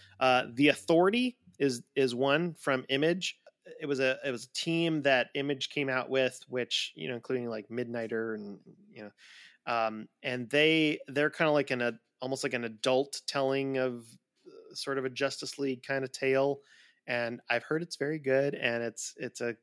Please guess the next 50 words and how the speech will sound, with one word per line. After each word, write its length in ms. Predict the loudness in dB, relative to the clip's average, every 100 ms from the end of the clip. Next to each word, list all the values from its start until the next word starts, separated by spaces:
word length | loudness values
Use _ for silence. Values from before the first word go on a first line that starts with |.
| _
classic 540 | -8 -4 -4 -4 -8 -2
book, 280 | -2 -2 -4
and 100 | -8
it's 420 | -8 -8 -12 -12 _ _ -2
really 260 | 2 4
well 220 | 4 4 2
done, 360 | 0 -2 -4 _
and 160 | -2 0
I 280 | 0 0 -2
look 260 | -4 -4
forward 240 | 2 2 4
to 60 |
<laughs> 0 |
reading 200 | 4 2 0
it. 300 | -6 -2 -2 -2 -6 -8 -8 _ -16 -2
<laughs> 400 | -2 -2 _ _
Birds 380 | 4 6 6 4
of 100 | 2
Prey, 440 | 4 6 6 4
I 120 | 2 0
think, 240 | 0 2
is 120 | 2
up 180 | 2 2
there, 240 | 2 4
and, 260 | 2 2 -2
and, 280 | -2 -4 -2
and 160 | 0
I 100 | 0
think 220 | -2 -2 -2
it's 360 | -4 -6 -10 _ _ _ _ _
great 300 | 0 0 -2
to 100 | -2
have, 440 | 2 2 0 -10 -8
you 120 | -4
know, 280 | -2 -2 -4 -6
an 100 | -2
all-female 640 | 0 0 -2 0 0 0
team, 460 | -2 -2 -2 -2 -4
and 560 | -4 -4 -4 -6 -8 -4
they're 360 | -2 -2 -2 -4
amazing. 640 | -4 0 0 0 -4 -6 -10 -20 -4
And 140 | 0
the 40 | 2
movie 440 | 4 4 4 2
Birds 320 | 4 4 4
of 80 | -4
Prey, 380 | 2 4 6 4
by 220 | 2 2
the 100 | 2
way, 320 | 2 0 -2